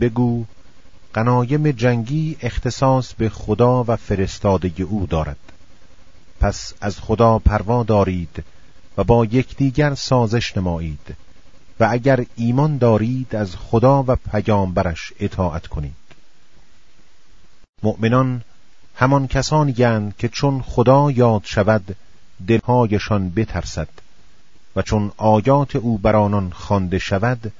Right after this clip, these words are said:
بر ایمانشان بیفزاید و بر پروردگار خود توکل می‌کنند. همانان که نماز را به پا می‌دارند و از آنچه به ایشان روزی داده ایم انفاق می‌کنند.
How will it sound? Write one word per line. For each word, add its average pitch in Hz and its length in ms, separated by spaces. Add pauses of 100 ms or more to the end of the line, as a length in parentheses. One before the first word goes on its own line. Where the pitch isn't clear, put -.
(500)
بر 104 320
ایمانشان 107 840
بیفزاید 82 800 (1040)
و 104 60
بر 104 140 (100)
پروردگار 127 840
خود 117 360
توکل 92 580
می‌کنند. 80 680 (1080)
همانان 117 540
که 120 140
نماز 117 520
را 120 220
به 101 160
پا 117 300
می‌دارند 92 760 (560)
و 113 40
از 107 220
آنچه 151 420
به 135 100
ایشان 117 520
روزی 101 420
داده 95 300
ایم 117 480
انفاق 101 600
می‌کنند. 78 640